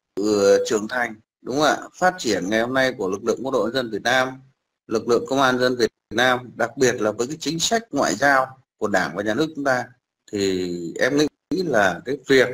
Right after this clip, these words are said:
mà chúng nó chống phá thì càng ngày nó sẽ càng ấy thôi, càng ngày nó sẽ càng bị thui chột đấy thôi. Bởi vì sao thế? Bởi vì khi mà người dân bước đầu người ta tiếp cận thì có thể người ta vội vàng. Thế nhưng mà dần dần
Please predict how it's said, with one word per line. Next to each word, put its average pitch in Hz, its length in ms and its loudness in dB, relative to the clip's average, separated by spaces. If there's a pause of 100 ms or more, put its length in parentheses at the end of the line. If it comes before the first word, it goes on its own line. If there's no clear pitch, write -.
(240)
mà 95 300 -6
chúng 147 240 -6
nó 160 240 0
chống 151 180 2
phá 165 340 4 (580)
thì 92 420 -4 (800)
càng 107 220 0
ngày 104 180 0
nó 110 140 0
sẽ 120 220 -8
càng 104 220 0
ấy 101 180 0
thôi, 143 180 -2 (220)
càng 117 160 -2
ngày 113 160 2
nó 110 120 0
sẽ - 180 -8
càng 117 180 2
bị 90 120 -4
thui 127 200 -4
chột 98 180 4
đấy 107 120 -4
thôi. 120 140 -6 (460)
Bởi 95 140 2
vì 107 80 2
sao 139 260 2
thế? 147 280 2
Bởi 104 140 4 (160)
vì 104 140 0
khi 165 300 0
mà 139 100 0
người 104 180 2
dân 139 260 0
bước 175 180 0
đầu 110 160 6
người 107 140 0
ta 131 80 -2
tiếp 180 240 -2
cận 101 200 2
thì 107 100 -14
có 151 160 2
thể 95 180 0
người 98 80 -10
ta 120 240 2 (380)
vội 120 180 4
vàng. 113 200 2 (440)
Thế 139 140 2
nhưng 156 180 4
mà 117 120 2
dần 113 200 2
dần 113 200 2